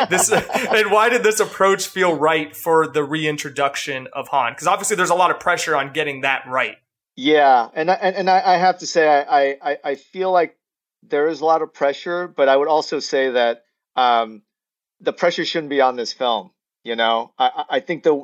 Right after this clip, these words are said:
Speaker 2: the way it's, it's, it's being presented, uh, I feel like there's a whole film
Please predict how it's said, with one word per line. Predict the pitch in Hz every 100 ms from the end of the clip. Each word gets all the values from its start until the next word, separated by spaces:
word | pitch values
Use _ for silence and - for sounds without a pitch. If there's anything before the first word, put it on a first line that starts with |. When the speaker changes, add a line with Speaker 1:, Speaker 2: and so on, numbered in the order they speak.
| 135
Speaker 2:
the |
way | 143 156 165
it's, | 165 151 -
it's, | 151 -
it's | - -
being | 156 139
presented, | - 131 139 143 131 110 _ _ _ _ -
uh, | 131 120 120
I | 147
feel | 131 165
like | 156
there's | 156
a | 127
whole | 110 151 135
film | - - 170 156 120 104